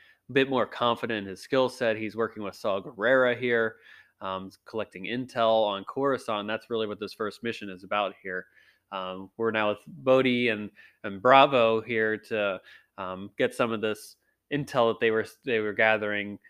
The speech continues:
from the senator that, uh, was killed earlier in the, in the game to Saw Gerrera. And it's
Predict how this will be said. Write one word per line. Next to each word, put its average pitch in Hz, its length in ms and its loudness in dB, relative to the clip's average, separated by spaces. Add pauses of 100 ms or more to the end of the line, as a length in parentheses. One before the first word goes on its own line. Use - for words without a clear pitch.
(240)
from 107 220 -4
the - 60 -12
senator 110 640 0
that, 95 380 -4
uh, 98 260 -8
was 98 160 -16
killed 101 300 -6
earlier 101 440 -4
in 98 140 -10
the, 95 360 -12
in 104 140 -10
the 98 180 -6
game 98 480 0 (960)
to 208 360 4
Saw 110 280 4
Gerrera. 101 460 -2 (1700)
And 156 100 -4
it's - 160 -8